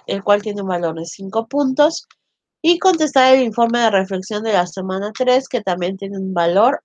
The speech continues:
de cinco puntos. Eh, la semana pasada vi por ahí alguna persona que contestó el informe de reflexión y todavía no había enviado sus actividades.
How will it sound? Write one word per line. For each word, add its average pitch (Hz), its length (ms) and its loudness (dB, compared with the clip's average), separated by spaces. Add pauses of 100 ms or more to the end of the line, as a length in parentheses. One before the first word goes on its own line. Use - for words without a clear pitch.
de 180 160 -4
cinco 196 460 -4
puntos. - 640 -18 (2500)
Eh, 247 440 6 (1080)
la 262 180 4
semana 339 480 2
pasada 269 600 2
vi 254 160 -4
por 247 220 0
ahí 214 400 -2
alguna 214 440 -4
persona 214 680 -8
que 185 540 -4
contestó 196 960 0 (2250)
el 226 240 6
informe 254 400 4
de 269 120 6
reflexión 196 560 -4
y 240 80 -8
todavía 226 380 0
no 220 100 -4
había 214 220 0
enviado 175 420 0
sus 180 220 -12
actividades. 196 1040 -4